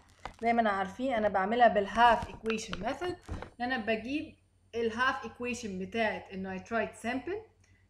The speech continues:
ال nitrite sample ده reducing agent، فهيحصل له oxidation، فهيلوز electrons. يبقى أنا متفق إن هو reducing agent، فهيلوز electrons. طيب هو نايترايت،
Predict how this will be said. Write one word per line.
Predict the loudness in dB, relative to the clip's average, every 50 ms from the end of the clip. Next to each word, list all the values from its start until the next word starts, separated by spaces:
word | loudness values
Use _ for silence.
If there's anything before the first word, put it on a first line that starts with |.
| _ -6
ال | -4 0 0
nitrite | 0 0 2 0 0 0 0 0
sample | 0 0 0 0 -4
ده | -6 0 2 2 4 4 2
reducing | 0 -2 -4 -4 -4 -4 -4 -4 -6 -6 -6 -6 -8 -12 -16 _ -6
agent، | -4 -2 -2 -2 -2 -2 -4 -4 -4 -6 -10 -16 _ -20 _ _ _ -20 -10
فهيحصل | -4 -4 -2 -2 -2 -4 -6 -6 -4 -2 -2 0 0 0
له | 0 -2 -2 -4
oxidation، | -4 -6 -6 -4 -2 -2 -2 -2 -4 -6 -6 -6 -6 -8 -10 -14 _ -10
فهيلوز | -10 -6 -4 -4 -4 -2 -2 -2 -4 -4 -6 -2
electrons. | -2 -2 -2 -2 -6 -8 -8 -8 -10 -10
يبقى | -8
أنا | -8 -8
متفق | -6 -6 -6 -8 -8 -8 -8 -6 -6
إن | -6 -4
هو | -6 -4
reducing | -4 -4 -4 -4 -8 -8 -6 -6 -8 -6 -4
agent، | -4 -4 -4 -6 -6 -8 -10 -10 -14 -20 -20 -20 _ _
فهيلوز | -12 -6 -2 0 2 2 2 2 0 0 -2 -4 -8 -20 _ _ -6 -2
electrons. | -2 -2 -2 -4 -10 -18 -20 -20 -20 _ -6
طيب | -6 -6 -6 -10 -14 -20 _ _ _ _ _ _ _ -20 _ _ _ _ _ _ _ _ _ _ _ _ _ _ -20 _ -20 _ -20 -20 -14 0
هو | 2 2 4 4 4 4
نايترايت، | 4 4 4 2 2 0 0 2 2 4 2